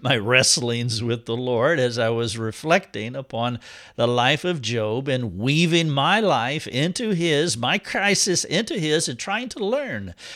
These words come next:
trying to sit in his chair and to see what he was seeing and to perceive what he was perceiving. Well, then out of that, I, I promised the Lord, I said, one, I will,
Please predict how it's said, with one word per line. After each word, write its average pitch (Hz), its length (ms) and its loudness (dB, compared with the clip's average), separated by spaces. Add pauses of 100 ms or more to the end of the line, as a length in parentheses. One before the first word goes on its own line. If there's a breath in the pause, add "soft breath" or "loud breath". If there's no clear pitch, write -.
(120)
trying 165 300 2
to 143 160 0
sit - 420 6
in 143 180 2
his 202 260 4
chair 143 440 -2
and 151 160 -6
to 120 100 -2
see 202 320 4
what 196 240 2
he 208 160 0
was 277 260 6
seeing 175 640 0
and 139 160 -8
to 131 140 -6
perceive 202 520 0
what 185 160 -2
he 220 140 -2
was 285 220 -2
perceiving. 123 960 -4 (520 loud breath)
Well, 135 140 2
then 131 240 4
out 131 320 2
of 117 200 2
that, 107 300 -4
I, 113 200 -4 (240 loud breath)
I 113 100 -4
promised 120 460 -2
the 165 100 -2
Lord, 156 400 4
I 117 80 0
said, 123 340 -4
one, 123 440 -2
I 117 100 2
will, 127 220 -2